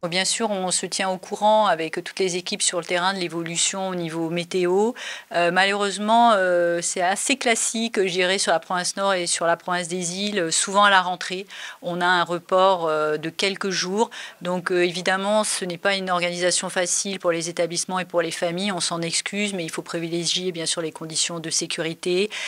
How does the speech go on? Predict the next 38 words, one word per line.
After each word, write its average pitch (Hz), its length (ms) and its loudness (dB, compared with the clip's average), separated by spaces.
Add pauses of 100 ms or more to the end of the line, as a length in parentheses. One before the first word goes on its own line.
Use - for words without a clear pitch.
(220)
Et 170 80 -4
donc, 175 240 -4
il 170 40 -12
y 170 40 -4
aura 165 280 2
un 170 40 4
report, 175 500 2
euh, 151 300 0
de 160 160 -4
quelques 180 360 -2
jours, 175 480 -2
euh, 147 400 2
dans, 156 300 -2
de 160 120 -2
rentrée 165 440 -2
dans 165 100 -6
ces 156 280 -4
établissements. 156 520 -4
Donc, 147 180 -6 (260)
on 170 120 -2
attend 180 280 2
une 196 100 -2
liste 208 260 0
consolidée 190 600 0
quand 180 200 0
même, 190 240 -2 (400)
euh, 165 40 -4
au 165 80 -2
fur 185 160 0
et - 20 4
à 170 60 2
mesure 180 260 -2
de 180 60 -2
l'évolution 170 720 -2
météo 175 580 0
jusqu'à 165 480 0
dimanche 160 340 -6
soir. - 340 -10